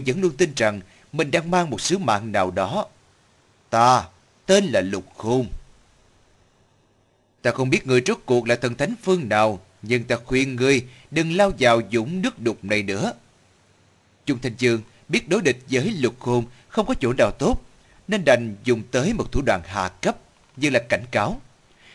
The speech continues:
Nói rõ hơn chút nữa là hăm dọa. Chỉ có điều đối phương đã dám tới đây thì tất nhiên sẽ không cắn câu của hắn.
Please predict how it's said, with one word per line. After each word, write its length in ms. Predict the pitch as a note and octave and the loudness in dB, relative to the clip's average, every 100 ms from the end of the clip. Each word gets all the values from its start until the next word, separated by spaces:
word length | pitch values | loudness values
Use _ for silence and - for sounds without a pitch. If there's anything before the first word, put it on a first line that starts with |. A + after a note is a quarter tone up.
| - _ | -20 _
Nói 120 | D#3+ - | -2 2
rõ 100 | B2 | 2
hơn 300 | B2 A#2+ A#2 | 2 0 -2
chút 200 | G#3 C#3+ | -6 -4
nữa 280 | A2+ A#2 G#3+ | -4 -2 -2
là 120 | G#2+ | -2
hăm 180 | A#2 G#2+ | -4 -4
dọa. 260 | F#2+ F#2 F2+ _ _ _ _ - - - | -2 -2 -2 _ _ _ _ -20 -12 -4
Chỉ 80 | |
có 140 | F3+ A#3+ | -2 2
điều 200 | C#3 B2+ | 2 4
đối 140 | G3+ | 0
phương 340 | - D#3 C#3 A#2 | -2 -4 -2 0
đã 80 | |
dám 260 | A#2 A#2+ - | 0 -2 -4
tới 160 | E3 D#3+ | -2 2
đây 260 | B2 A#2+ - - - | 4 2 -2 -10 -8
thì 80 | |
tất 220 | D3+ C#4 D#3 | -4 -4 -2
nhiên 240 | D3 D3 | -2 -2
sẽ 360 | - B2 B2 A3+ | 0 0 0 -4
không 280 | - B2 | -4 -4
cắn 260 | A2 C3 A3+ - | -4 -6 -6 -4
câu 160 | A2+ | -4
của 120 | - G#2 | -4 -6
hắn. 220 | G#2 | -6